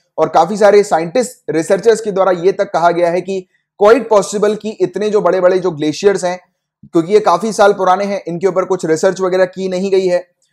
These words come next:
तो इसके अंदर quite possible कुछ माइक्रोब्स हो सकते हैं, कुछ वायरस हो सकते हैं, कुछ ऐसी चीजें हो सकती है जो कि एनवायरनमेंट को नुकसान पहुंचा दे, जैसे कि कोरोना वायरस जो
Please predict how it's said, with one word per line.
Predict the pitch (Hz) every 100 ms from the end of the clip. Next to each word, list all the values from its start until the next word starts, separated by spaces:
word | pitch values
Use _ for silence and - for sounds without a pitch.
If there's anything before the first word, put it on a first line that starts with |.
| _ -
तो | 196
इसके | 190 - 254 247
अंदर | 185 190 196 202 -
quite | 185 226 -
possible | 185 180 190 185
कुछ | 190
माइक्रोब्स | 165 151 170 196 185
हो | 185
सकते | 185 185 -
हैं, | 180 175
कुछ | 151
वायरस | 139 151 196 190
हो | 175
सकते | 180 -
हैं, | 185 180
कुछ | 160
ऐसी | 156 190
चीजें | 175 170 190
हो | 180
सकती | 156 - 185
है | 185 220 _ _ _
जो | 143 165
कि | 202
एनवायरनमेंट | 202 160 165 190 180
को | 185
नुकसान | 165 185 185
पहुंचा | 175 175 170
दे, | 165
जैसे | 151 151 170
कि |
कोरोना | 170 160 170 180
वायरस | 175 170
जो | 170 -